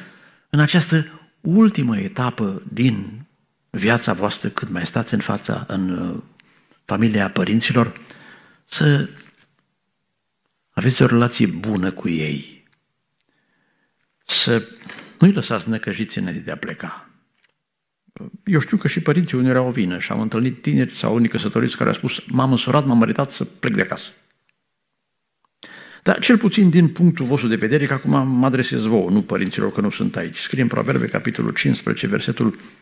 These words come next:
uh, nu, în șaptesprezece, cu douăzeci și unu: „Cine dă naștere unui nebun va avea întristare.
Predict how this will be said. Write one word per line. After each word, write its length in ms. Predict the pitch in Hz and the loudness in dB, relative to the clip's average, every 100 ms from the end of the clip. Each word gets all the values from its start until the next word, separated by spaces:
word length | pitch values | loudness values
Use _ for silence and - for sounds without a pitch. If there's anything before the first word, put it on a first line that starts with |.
| - _ _ _ _ _ _ _ _ _ _ _ _ _ _ _ _ _ _ _ _ _ _ _ _ | -20 _ _ _ _ _ _ _ _ _ _ _ _ _ _ _ _ _ _ _ _ _ _ _ _
uh, 400 | - 107 98 98 - - - - _ _ _ _ _ _ _ | -2 0 0 -2 -8 -14 -18 -20 _ _ _ _ _ _ _
nu, 200 | 120 107 | 2 4
în 60 | |
șaptesprezece, 880 | 104 107 - - - 90 92 - - - - - - - - _ _ | 2 0 0 -6 -6 -6 0 0 0 -6 -18 -16 -14 -16 -20 _ _
cu 200 | - 147 | 0 4
douăzeci 320 | 135 123 104 | 6 6 4
și 120 | - | -2
unu: 180 | 107 98 | -4 -4
„Cine 360 | 98 - 175 165 | 0 4 6 4
dă 180 | 147 214 | 4 2
naștere 440 | 175 180 - 165 | 4 2 0 0
unui 180 | 147 135 | 4 6
nebun 440 | 113 98 127 175 | 6 4 2 2
va 100 | 139 | 2
avea 140 | 139 151 | 2 0
întristare. 840 | 143 131 - 131 87 78 78 | -2 -4 -4 -4 -4 -6 -12